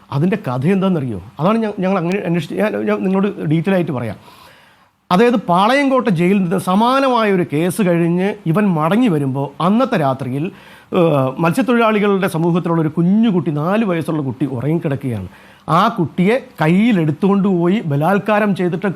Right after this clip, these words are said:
കൊന്ന് ഇവൻ കനാലിലൊഴുക്കി. എന്നിട്ട് ഞാൻ, എനിക്കാണ് ആ ബൈറ്റ് കിട്ടിയത്. ഞാൻ പോയി പോലീസ് സ്റ്റേഷനിൽ പോയിട്ട് ഞാൻ ഇവൻ്റെ ബൈറ്റ് എടുക്കുകയാണ്. എന്നോട് പറയുകയാണ്, സമാനമായ എട്ട് സംഭവങ്ങൾ അവൻ ചെയ്യുകയും എന്നിട്ട് അതേ കേസിൽ, ഒരു കേസിൽ കോടതി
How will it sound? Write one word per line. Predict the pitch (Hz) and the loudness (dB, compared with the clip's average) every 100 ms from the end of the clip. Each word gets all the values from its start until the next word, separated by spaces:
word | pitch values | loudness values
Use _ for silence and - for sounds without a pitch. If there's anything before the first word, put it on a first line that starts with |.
| - 185 | -4 0
കൊന്ന് | 196 220 247 311 - - - 180 | 2 2 0 -2 -12 -20 -2 2
ഇവൻ | 190 196 - 175 | 4 2 -2 0
കനാലിലൊഴുക്കി. | 175 214 220 196 - 156 - - - - | 2 4 4 2 0 -6 -8 -20 -8 2
എന്നിട്ട് | 208 226 202 | 4 4 4
ഞാൻ, | 196 196 | 4 2
എനിക്കാണ് | 202 262 269 | 4 2 2
ആ | 220 | 2
ബൈറ്റ് | 220 254 | 2 2
കിട്ടിയത്. | 247 220 180 170 | 0 2 0 0
ഞാൻ | 208 | 0
പോയി | 220 180 | 2 2
പോലീസ് | 185 180 | 0 0
സ്റ്റേഷനിൽ | 190 214 180 | 0 0 0
പോയിട്ട് | 196 202 208 208 | 0 0 0 0
ഞാൻ | 190 190 | 0 2
ഇവൻ്റെ | 196 156 | 2 0
ബൈറ്റ് | 160 202 | 0 0
എടുക്കുകയാണ്. | 190 196 156 165 | 0 0 -2 -2
എന്നോട് | 220 202 | 0 0
പറയുകയാണ്, | 202 240 202 160 202 - - - - | 0 2 0 0 -6 -10 -18 -16 0
സമാനമായ | 220 262 285 269 240 233 226 240 | 2 4 4 2 2 2 2 2
എട്ട് | - - 320 - | -2 -2 0 2
സംഭവങ്ങൾ | 226 196 220 214 208 165 | 2 2 2 2 2 2
അവൻ | 180 190 | 0 2
ചെയ്യുകയും | 190 208 208 226 269 302 - - _ - | 2 2 2 2 0 -2 -10 -20 _ 2
എന്നിട്ട് | 190 226 240 285 285 - - _ _ _ - | 4 4 2 0 0 -12 -20 _ _ _ 0
അതേ | 185 320 - | 4 2 4
കേസിൽ, | 262 208 185 | 2 2 2
ഒരു | 302 - | 2 2
കേസിൽ | 220 226 233 202 | 2 2 0 2
കോടതി | 208 277 285 | 2 2 2